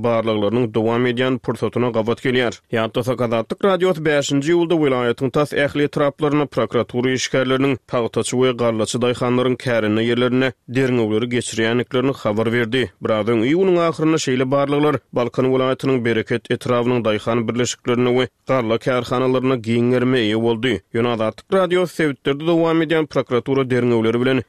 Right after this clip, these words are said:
ýokary derejeli oba hojulyk resmiýetiniň saglyk ýagdaýy sebäpli wezipesinden çekilmeginiň arasyna ýa-da Mar welaýatynyň oba senagat toplumyny hasaba alýan köpçülikleýin iş taşlaýyşlarynyň arasyna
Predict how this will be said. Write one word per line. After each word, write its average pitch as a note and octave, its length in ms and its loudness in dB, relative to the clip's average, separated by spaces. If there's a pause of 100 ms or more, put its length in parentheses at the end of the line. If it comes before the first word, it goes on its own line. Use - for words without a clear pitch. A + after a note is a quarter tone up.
(120)
ýokary B2 360 0
derejeli C3+ 380 0
oba A#2 320 0
hojulyk B2 360 -2
resmiýetiniň A2 520 0
saglyk G#2+ 400 -2
ýagdaýy G#2+ 360 0
sebäpli A#2 440 -2 (100)
wezipesinden G#2+ 640 -2
çekilmeginiň G#2 680 -2
arasyna A2+ 480 0 (120)
ýa-da G#2+ 160 -2
Mar G#2+ 180 0
welaýatynyň E3+ 640 0
oba C#3+ 120 0
senagat D3+ 460 -2
toplumyny A#2 520 0
hasaba A2 420 -2
alýan B2+ 300 0 (100)
köpçülikleýin A#2+ 640 0
iş B2+ 320 0
taşlaýyşlarynyň G#2+ 840 -2
arasyna B2 360 0